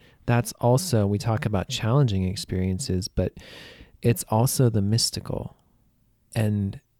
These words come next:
that is one of the most, um, maybe I, I, I wanted to use the word important, but there's a better word. Like that, that's one of the most, um,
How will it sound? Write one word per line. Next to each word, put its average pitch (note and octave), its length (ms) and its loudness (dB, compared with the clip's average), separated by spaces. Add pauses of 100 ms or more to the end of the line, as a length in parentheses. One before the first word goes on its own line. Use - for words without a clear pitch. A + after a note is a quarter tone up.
(280)
that A#2+ 460 2
is A2+ 240 0
one G#2+ 140 4
of G#2 80 2
the G2+ 120 2
most, F#2+ 520 -2 (320)
um, F#2 640 -6 (1500)
maybe G2+ 560 0
I, G2 220 -4
I, G#2+ 240 0
I G#2 180 0
wanted G2+ 280 2
to G2+ 200 -2
use G2+ 140 0
the G#2 80 0
word G2 200 2
important, F#2+ 600 -4
but G#2+ 80 -2
there's G2 200 0
a G2+ 40 -2
better F#2+ 340 0
word. F#2 320 0
Like F#2+ 180 -4
that, G#2 220 0 (420)
that's A#2 380 2
one C3 160 4
of A#2 160 2
the A2 120 2
most, G2 720 0 (100)
um, F2 680 -2